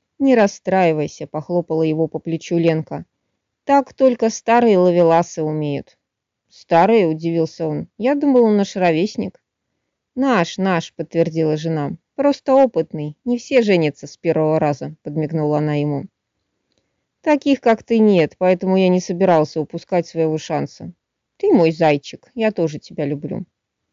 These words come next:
Наташка тяжело вздохнула. «Так, иди ответь что-то своему греку, пока он там не нашел тебе замену». «Ох, очень я переживать буду», отмахнулась Наташка.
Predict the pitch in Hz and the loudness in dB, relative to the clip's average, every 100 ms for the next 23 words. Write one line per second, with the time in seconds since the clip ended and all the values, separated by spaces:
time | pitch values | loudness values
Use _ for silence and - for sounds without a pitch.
0 | _ _ - 190 220 233 - 170 175 175 | _ _ -4 -2 0 -2 -2 -4 -4 0
1 | 180 175 165 165 156 165 147 139 139 - | 0 0 0 -4 -2 -6 -4 -4 -8 -14
2 | _ _ _ _ _ 208 170 - 202 202 | _ _ _ _ _ 2 2 0 -6 0
3 | 254 220 190 220 226 - - 180 - 185 | 2 4 2 -2 -2 -2 -8 -10 -4 0
4 | 190 185 170 196 269 - 139 147 - 170 | 2 0 0 0 0 -2 -8 -8 -8 -4
5 | 190 180 180 190 180 180 175 175 - 226 | 2 2 2 0 0 2 0 -2 -2 -4
6 | - 151 180 175 160 147 143 127 - _ | -4 -4 -2 0 -2 -2 -4 -6 -12 _
7 | _ _ _ _ _ _ _ _ - 226 | _ _ _ _ _ _ _ _ 2 2
8 | - - 269 277 220 208 208 196 196 185 | 2 -2 0 0 2 4 4 2 -2 0
9 | 202 196 165 170 170 165 165 - 175 180 | 2 2 2 -2 -6 -2 -4 -6 -8 -6
10 | 175 - 175 165 180 170 160 160 - 170 | -6 -4 -4 -4 -4 -2 -2 -4 -8 -14